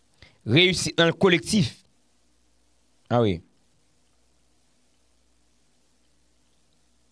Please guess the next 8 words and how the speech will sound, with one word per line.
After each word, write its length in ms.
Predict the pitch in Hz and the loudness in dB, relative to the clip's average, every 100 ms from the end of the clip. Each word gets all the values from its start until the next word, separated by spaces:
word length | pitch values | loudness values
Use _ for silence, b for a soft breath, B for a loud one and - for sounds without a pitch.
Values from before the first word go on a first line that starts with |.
| _ _ _ _ _ _ _ _ _ _ _ - | _ _ _ _ _ _ _ _ _ _ _ -6
Reyisit 500 | 107 175 170 - - | 0 0 0 -4 -2
nan 140 | 165 165 | -2 -2
l 60 | - | -2
kolektif. 760 | 277 220 196 - 247 - - - _ _ _ _ _ _ _ _ _ _ _ _ _ _ _ _ _ _ _ _ _ _ _ _ _ _ _ | 0 0 0 -2 -2 -2 -6 -14 _ _ _ _ _ _ _ _ _ _ _ _ _ _ _ _ _ _ _ _ _ _ _ _ _ _ _
E 160 | 160 170 | 0 2
m 120 | 170 | 0
kwè 160 | - 165 | 0 2
ladan. 400 | 156 143 180 | 2 0 -2